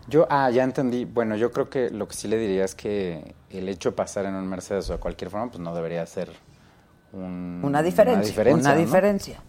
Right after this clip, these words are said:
Speaker 1: Pues, ahora sí que eso no tiene nada que ver. Pero siempre vamos a exigir que a nosotros nos traten bien y que a los mexicanos los traten bien y que respeten nuestros derechos y que haya una vecindad,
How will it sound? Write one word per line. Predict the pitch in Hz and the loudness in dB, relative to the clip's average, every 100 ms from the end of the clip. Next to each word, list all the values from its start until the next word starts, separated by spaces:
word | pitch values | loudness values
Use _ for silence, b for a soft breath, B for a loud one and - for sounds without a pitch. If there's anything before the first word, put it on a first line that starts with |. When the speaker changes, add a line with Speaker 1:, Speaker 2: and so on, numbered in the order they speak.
| - | -20
Speaker 1:
Pues, | - - - - | -20 -20 -16 -8
ahora | 98 | -8
sí | 98 - | -10 -12
que | 104 | -10
eso | - | -8
no | 98 | -8
tiene | 90 101 | -6 -6
nada | 98 95 | -4 -4
que | 110 | 2
ver. | 143 - B B B B _ _ | 2 2 B B B B _ _
Pero | 117 107 107 104 101 - | 4 6 6 6 2 -2
siempre | - - - 117 110 104 101 127 147 - - - | -10 -6 -4 0 2 0 0 0 0 -4 -20 -12
vamos | - 92 95 104 | -6 -6 -6 -6
a | 117 | -6
exigir | - 98 - 113 101 | -8 -12 -10 -10 -8
que | 104 | -8
a | 82 | -8
nosotros | 78 - 80 98 98 | -10 -12 -12 -10 -10
nos | 92 - | -12 -12
traten | 85 78 - 98 90 | -12 -12 -12 -14 -12
bien | 98 170 151 | -12 -12 -12
y | |
que | - 87 | -10 -10
a | |
los | 82 | -10
mexicanos | 90 82 _ - 90 113 120 _ - | -12 -14 _ -12 -10 -10 -14 _ -16
los | 87 85 | -14 -8
traten | 87 - 101 92 | -8 -6 -10 -8
bien | 92 120 | -10 -10
y | 76 | -10
que | - | -10
respeten | 82 82 - 82 98 | -12 -12 -12 -10 -10
nuestros | 95 - 87 | -10 -12 -10
derechos | 90 87 131 - - - B B B B - | -8 -6 -8 -10 -16 -18 B B B B -10
y | 90 | -10
que | - 95 | -4 -2
haya | 95 98 98 | 0 -2 -2
una | 95 98 101 | -4 -4 -4
vecindad, | 90 - - 90 87 90 92 | -4 -8 -10 -8 -4 -4 -4